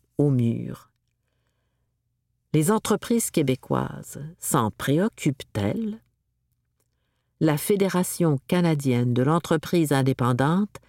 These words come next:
F C E I, qui sonde régulièrement ses membres sur les sujets les plus variés, n'a pas encore recueilli de données sur l'utilisation et l'impact de l'I A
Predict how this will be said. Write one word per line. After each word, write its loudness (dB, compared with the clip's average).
F 0
C 0
E 2
I, 0
qui 0
sonde 2
régulièrement 2
ses 0
membres 0
sur -8
les -4
sujets 0
les 0
plus -6
variés, -2
n'a 2
pas -2
encore 0
recueilli 0
de 0
données 0
sur -6
l'utilisation 0
et 2
l'impact -4
de 0
l'I 2
A 0